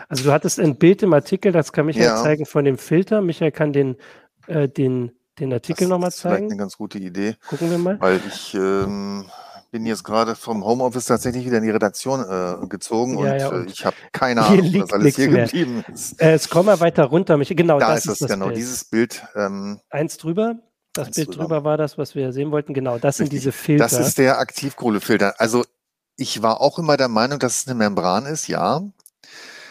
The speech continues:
Speaker 2: Ähm, es geht ja nur um Druckluftschwankungen. Also wenn man, der Luftdruck ist ja, was weiß ich, hier auf der Erde, ähm, hier in Hannover
Speaker 1: Ein Bar, ne?
Speaker 2: vierundfünfzig Meter über normal Null.
Speaker 1: Ja.
Speaker 2: Total anders, als wenn man
Speaker 1: Ach
Speaker 2: eine
Speaker 1: so.
Speaker 2: Festplatte auf dem Himalaya benutzen würde.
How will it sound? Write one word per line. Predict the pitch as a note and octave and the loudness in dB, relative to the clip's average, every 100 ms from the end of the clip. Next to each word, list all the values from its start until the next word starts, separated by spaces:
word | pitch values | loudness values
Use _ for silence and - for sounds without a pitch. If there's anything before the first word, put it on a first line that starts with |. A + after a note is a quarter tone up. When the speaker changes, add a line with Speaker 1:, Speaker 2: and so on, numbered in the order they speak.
| - _ - | -20 _ -2
Speaker 2:
Ähm, | G#2+ G#2 G#2 G#2 G#2 | 2 2 0 -6 -10
es | G#2+ - | -10 -4
geht | C3+ | -2
ja | D3 | -2
nur | C3+ C3+ | -4 -6
um | B2 | -8
Druckluftschwankungen. | A#2 - G#2 - - D#2+ - D2+ D#2 - _ | -10 -8 -10 -6 -6 -6 -10 -16 -18 -20 _
Also | A2 F#2+ | -8 -4
wenn | G#2 | -2
man, | A2+ A2 G#2+ - G2 | 0 0 -2 -12 -20
der | - A2 A#2 | -20 -6 -2
Luftdruck | B2+ - C#3 C3+ | -2 -6 -10 -8
ist | C3 | -8
ja, | C3+ A#2+ G#2+ | -4 -2 -2
was | G2+ | -6
weiß | G#2 G2 | -10 -12
ich, | F#2+ | -10
hier | C3 A2+ | -4 -4
auf | |
der | - G#2 | -2 -2
Erde, | A2+ C3 C#3 C3+ B2 A#2 A2 | 0 0 0 -4 -8 -18 -20
ähm, | G#2+ G#2+ - G#2+ G#2 | -20 -20 -20 -20 -18
hier | A2 A#2 | -12 -10
in | A2+ A2 A2 | -10 -12 -8
Hannover | G#2 A#2 | -4 -4
Speaker 1:
Ein | - | -6
Bar, | A2 | -6
ne? | C3 | -6
Speaker 2:
vierundfünfzig | A#2+ C3 D#3 A#2 | -6 -8 -8 -10
Meter | A2+ A#2 A#2 | -6 -4 -2
über | G#2 | -2
normal | G#2 G2 F#2+ F#2 | -4 -4 -2 -2
Null. | F#2+ A#2 D3 D#3 - | -2 -4 -4 -6 -12
Speaker 1:
Ja. | F#3 D#3 B3 - _ | -8 -8 -8 -16 _
Speaker 2:
Total | - A#2 A2+ B2 C#3 | -8 -6 0 2 2
anders, | G#2 B2+ D3+ C3+ | 0 -2 -4 -2
als | B2+ A#2+ | -2 -4
wenn | A#2+ | -4
man | B2 | -4
Speaker 1:
Ach | B2+ | -4
Speaker 2:
eine | |
Speaker 1:
so. | G#3+ | -6
Speaker 2:
Festplatte | B2+ A#2+ - B2 | -6 -6 -4 -2
auf | A2 | -4
dem | A#2+ | -4
Himalaya | A2+ A2 A#2 G2 F2 | -4 0 0 0 -2
benutzen | D#2+ D#2 - - F2+ | -6 -12 -14 -16 -16
würde. | D#2 D#2 | -18 -18